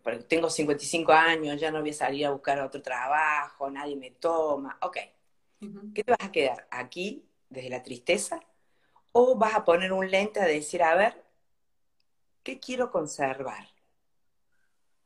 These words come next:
Speaker 1: Maturana dice, cuando uno, hay un cambio, hay una incomodidad que te invita al cambio, pensá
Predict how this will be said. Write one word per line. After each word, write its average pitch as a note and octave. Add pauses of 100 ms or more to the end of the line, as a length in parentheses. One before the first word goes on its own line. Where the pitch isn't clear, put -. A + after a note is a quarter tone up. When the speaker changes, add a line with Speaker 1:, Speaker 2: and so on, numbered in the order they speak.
(1080)
Speaker 1:
Maturana F3
dice, D3+
cuando D3
uno, A3 (240)
hay F3+
un D#3+
cambio, C3
hay E3+
una F3+
incomodidad C3+
que C3+
te C3
invita C3
al C3
cambio, F3+ (1600)
pensá D#3